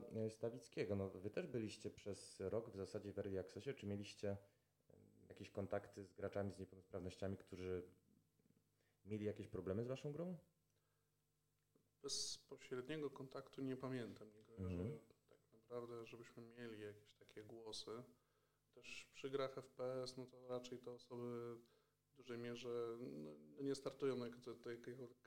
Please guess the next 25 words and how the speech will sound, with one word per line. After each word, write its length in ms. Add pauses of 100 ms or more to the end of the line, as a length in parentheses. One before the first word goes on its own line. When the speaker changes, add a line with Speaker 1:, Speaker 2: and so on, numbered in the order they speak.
(140)
Speaker 2:
jako 180
pierwszy 400
ich 140
wybór 300
takiej 260
gry, 240 (720)
więc 300 (440)
tutaj 160
jakby 200 (1300)
jeszcze 280
jak 640
naszą 400
gierkę 320 (760)
tak 80
jakby 180 (280)
pokazujemy, 460
że 60
jest 160
hardkorowa 560
na 120
wszystkich, 480
wszystkich 400
możliwych 380
tych, 300 (340)
ale 440